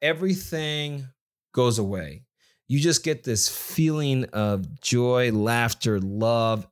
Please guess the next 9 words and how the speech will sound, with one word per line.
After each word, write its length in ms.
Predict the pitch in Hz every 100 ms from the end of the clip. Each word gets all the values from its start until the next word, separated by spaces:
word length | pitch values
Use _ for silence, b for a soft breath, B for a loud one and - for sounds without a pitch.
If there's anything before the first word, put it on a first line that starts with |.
| -
ev-, 180 | 143 -
all 220 | 147 185
the 100 | 185
greatest, 640 | 143 151 175 190 190 - b b b
the 80 | 135
greatest 720 | 123 139 151 175 214 190 - _ -
emotions 1040 | 139 131 139 139 - 120 107 101 98 - _ _ _ _ _ _ _ _ _ _ _ _ _ - - -
in 300 | 139 139 - _
your 840 | 123 120 120 127 120 117 113 -